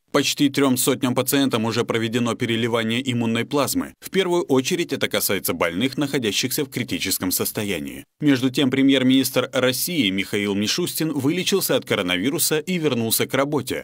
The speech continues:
а правительство подготовило трехэтапный план восстановления экономики страны. Выполнить его собирается до конца две тысячи двадцать первого года.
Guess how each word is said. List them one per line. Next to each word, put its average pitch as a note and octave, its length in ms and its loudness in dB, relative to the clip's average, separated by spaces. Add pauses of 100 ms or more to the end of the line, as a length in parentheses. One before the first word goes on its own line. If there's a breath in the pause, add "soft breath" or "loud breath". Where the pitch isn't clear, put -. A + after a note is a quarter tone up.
а C#3 140 -2
правительство A#2+ 580 0
подготовило G#2+ 640 0
трехэтапный G#2 580 -2
план G2 240 -2
восстановления F#2 680 0 (100)
экономики F#2 440 -4
страны. G#2 500 -2 (100)
Выполнить C#3 600 2
его C3+ 200 0
собирается F#2+ 720 0
до A#2 160 -2
конца F#2+ 380 0
две B2+ 200 0
тысячи C3 420 -4
двадцать G2 420 -4
первого E2 400 -2
года. D#2+ 400 -4